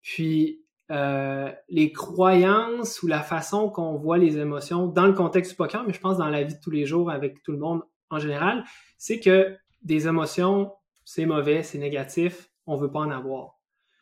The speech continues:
Donc, tu sais, en utilisant un mot comme accueillir, euh, ça change un peu ta perspective ou ta perception de ce que c'est une émotion, parce que là, je suis en train de te accueillir, c'est, c'est,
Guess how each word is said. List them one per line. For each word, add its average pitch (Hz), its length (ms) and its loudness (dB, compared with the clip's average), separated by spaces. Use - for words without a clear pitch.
Donc, 151 200 -2
tu 214 100 4
sais, 233 80 6
en 175 280 4
utilisant 185 320 2
un 220 100 6
mot 214 140 8
comme 175 280 4
accueillir, 165 720 2
euh, 143 440 0
ça - 180 -4
change 196 240 2
un 180 60 4
peu 196 120 -2
ta 190 100 0
perspective 175 580 -4
ou 190 40 -6
ta 170 120 -4
perception 160 500 -2
de 156 180 0
ce 139 140 -10
que 151 100 -6
c'est - 180 0
une 160 120 2
émotion, 143 340 -4
parce 175 140 -8
que 151 80 -4
là, 175 60 2
je 190 80 0
suis 190 80 0
en 170 40 0
train 196 180 2
de 196 40 0
te 160 220 0
accueillir, 190 640 8
c'est, 170 380 6
c'est, 156 580 0